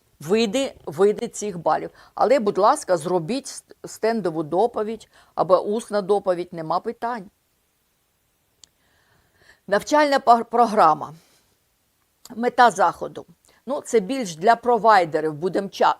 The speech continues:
чесно казати, це вже більш, е, для провайдерів.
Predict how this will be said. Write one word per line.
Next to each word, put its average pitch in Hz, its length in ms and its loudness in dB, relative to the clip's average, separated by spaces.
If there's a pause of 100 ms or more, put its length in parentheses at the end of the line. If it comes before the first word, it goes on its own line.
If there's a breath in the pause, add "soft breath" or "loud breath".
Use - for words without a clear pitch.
чесно 170 480 -4
казати, 202 540 -2
це 208 200 -2
вже 185 180 -2
більш, 175 440 -10 (520 soft breath)
е, 165 360 0
для 180 180 -2
провайдерів. 226 840 -2